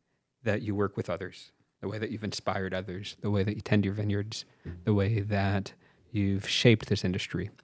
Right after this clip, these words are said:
So much of it comes down to listening. And I think that's an internal and external thing, listening to nature, listening to others, um, their wants, needs, desires. But really it comes down to, I think,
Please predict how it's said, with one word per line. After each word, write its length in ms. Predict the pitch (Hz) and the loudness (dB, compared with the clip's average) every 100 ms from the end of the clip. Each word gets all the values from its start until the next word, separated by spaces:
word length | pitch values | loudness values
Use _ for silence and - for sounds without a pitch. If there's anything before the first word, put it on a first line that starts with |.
| - - - | -20 -20 0
So 140 | - | 12
much 220 | 123 110 101 | 12 12 10
of 60 | |
it 100 | 104 | 2
comes 240 | - 98 - | 4 4 4
down 200 | 95 101 | 2 2
to 120 | 95 | 0
listening. 360 | 95 143 151 147 _ _ _ _ - - - | 2 4 2 2 _ _ _ _ -20 2 8
And 460 | 104 98 95 98 | 10 10 8 6
I 100 | 101 | 4
think 220 | - 104 | 2 2
that's 220 | - 92 - | 2 2 0
an 120 | 101 | 4
internal 500 | 107 101 - 98 98 | 6 8 8 8 8
and 120 | 98 92 | 6 4
external 400 | - - 98 92 | 2 2 4 2
thing, 340 | - 90 98 - | 0 0 -2 -2
listening 260 | 113 - - | -2 -2 2
to 100 | 107 | 6
nature, 420 | 110 - 110 104 | 6 6 4 2
listening 380 | 101 - 101 101 | 0 -2 -2 -2
to 140 | - - | -2 4
others, 560 | 104 104 98 98 101 - - - _ | 6 6 6 4 0 -6 -18 -20 _
um, 320 | 98 92 92 101 - | -2 -2 -4 -4 2
their 140 | 104 113 | 4 4
wants, 400 | 104 101 98 - | 4 4 2 2
needs, 320 | 104 95 98 | 4 2 0
desires. 580 | - 104 101 104 101 - | -2 2 4 6 4 2
But 140 | - | 4
really 260 | 143 135 101 | 8 10 10
it 80 | - | 6
comes 260 | 107 98 | 2 2
down 240 | 98 92 95 | 0 -2 -2
to, 160 | - | -2
I 40 | - | -2
think, 280 | - 95 | 0 -2